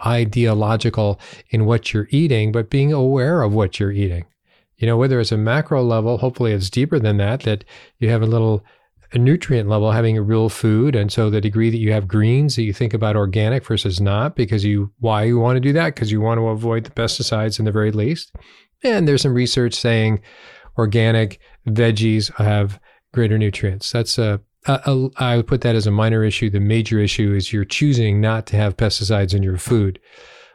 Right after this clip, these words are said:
Uh, the other would be obviously the, the meat sources or the protein sources, which would be the fish, you know, the,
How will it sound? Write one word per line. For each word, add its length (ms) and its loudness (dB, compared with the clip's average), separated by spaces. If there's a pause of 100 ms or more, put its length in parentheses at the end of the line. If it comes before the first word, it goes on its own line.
(160)
Uh, 120 2
the 160 2
other 180 4
would 180 4
be 200 2
obviously 420 0
the, 260 0 (360)
the 120 0
meat 280 0
sources 560 0
or 100 2
the 100 0
protein 440 0
sources, 440 -2
which 200 -2
would 100 -2
be 100 -4
the 140 -2
fish, 640 -4 (560)
you 100 -2
know, 240 0
the, 400 0